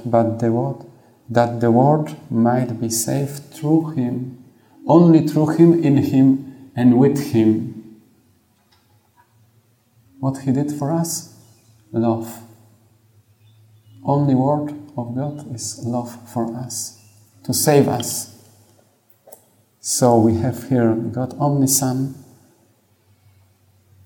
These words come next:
and he, God was walking in the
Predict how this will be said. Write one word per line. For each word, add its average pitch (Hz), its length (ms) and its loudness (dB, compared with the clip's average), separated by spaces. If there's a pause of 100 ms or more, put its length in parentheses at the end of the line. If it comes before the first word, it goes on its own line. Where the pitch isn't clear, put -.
(280)
and 127 300 6
he, 131 800 4 (520)
God 143 240 4
was 131 220 2
walking 135 460 4
in 117 160 4
the 117 160 6